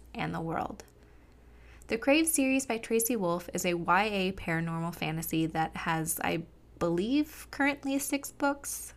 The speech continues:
but I'm not <laughs> a hundred percent positive on that number. Um, I have just finished listening to the third book, Covet, and that book, uh,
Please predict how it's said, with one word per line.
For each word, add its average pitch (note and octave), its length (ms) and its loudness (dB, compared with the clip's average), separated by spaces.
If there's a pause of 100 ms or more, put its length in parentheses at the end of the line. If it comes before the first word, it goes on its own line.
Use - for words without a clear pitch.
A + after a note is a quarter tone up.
(140)
but F3+ 160 -2
I'm F3 100 -4
not F3 180 -2
<laughs> - 40 -6
a - 20 -2
hundred A3 320 0
percent G#3+ 260 -2
positive F#3+ 460 -2
on F3+ 160 -2
that F3 180 -4
number. F#3+ 380 -2 (540)
Um, D#3+ 340 -2 (580)
I E3+ 100 2
have G3+ 360 6
just G3+ 300 0
finished G3 280 0
listening F3+ 400 -2
to - 140 -4
the E3+ 120 -2
third F3 360 -2
book, D#4+ 320 0 (140)
Covet, C#4+ 560 -2 (640)
and F3 460 -2
that G#3 340 2
book, - 380 -2 (380)
uh, F3 480 -2